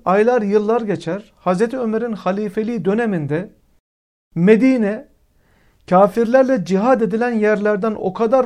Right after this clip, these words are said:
uzak kalır ki, cihat ortamında şehit olmayı artık Hazreti Ömer çok uzak bir ihtimal olarak görmektedir ama duasında devam ettirir. Hatta bir ara şöyle der ki, "Yani Allah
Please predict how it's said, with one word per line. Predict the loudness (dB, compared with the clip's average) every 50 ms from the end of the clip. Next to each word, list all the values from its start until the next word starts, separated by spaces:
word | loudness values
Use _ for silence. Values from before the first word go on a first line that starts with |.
| -2 -4
uzak | -4 -2 2 2 2 2 2 -4 -8
kalır | -4 -2 0 0 -2 -2
ki, | -4 -6 -8 -6 -6 -8 -12 _ _ _ _ _ _ _ _ _ _ _ _ _ _ _ _ _ _ _ _ _ _ _ _ _ _ _ _ _ _ _ _ 0
cihat | 4 6 6 6 6 6
ortamında | 6 6 6 4 4 2 0 2 0 0 2 2 2 2 0 -4 -10
şehit | -16 -14 -4 0 2 4 4 2 4
olmayı | 4 4 4 4 2 0 0 0 0 0 0 -2 -4 -6 -10 _ _ 0
artık | 0 0 0 -2 -6 -8 -10 -8
Hazreti | -4 -4 -2 -2 -2 -6 -6 -6 -4 -2
Ömer | -2 -2 -2 -4 -6 -8 -10 -16 _ _ _ _ _ _ _ _ _ _ _ _ _
çok | 0 0 0 0 0
uzak | -2 -2 4 4 4 4 4 2
bir | -2
ihtimal | -4 -2 -2 -2 -2 0 0
olarak | 0 -2 -2 -2
görmektedir | -2 -4 -2 -2 -4 -4 -6 -6 -6 -4
ama | -4 -4 -4 -6 -6 -6 -4
duasında | 0 4 6 6 6 4 2 -2 -2 -2 -2 0
devam | 0 -2 -2 -2 -2
ettirir. | -4 -6 -6 -10 -10 -10 -12 -14 _ _ _ _ _ _ _ _
Hatta | _ _ 0 0 0 2 2 2 4 4 4 2
bir | 2 2
ara | 2 2 2 0
şöyle | -2 -2 -2 -2 0 0 2 2
der | 2 2 0 -2
ki, | -4 -6 -6 -6 -10 -16 _ _ _ _ _ -4
"Yani | -2 0 0 0 -2
Allah | -2 -2 0 0 0 0 0